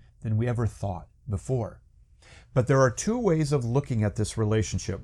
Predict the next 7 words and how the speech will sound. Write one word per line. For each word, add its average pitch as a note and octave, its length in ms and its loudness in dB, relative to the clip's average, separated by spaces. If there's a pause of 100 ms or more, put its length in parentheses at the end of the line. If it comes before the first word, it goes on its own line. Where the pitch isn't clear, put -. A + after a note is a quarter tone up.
One A#2+ 480 0 (440)
is D#2+ 160 -4
very A#2 360 0
popular D3+ 500 -2
on C3 180 -4
T B2+ 160 -6
V. A2+ 320 -4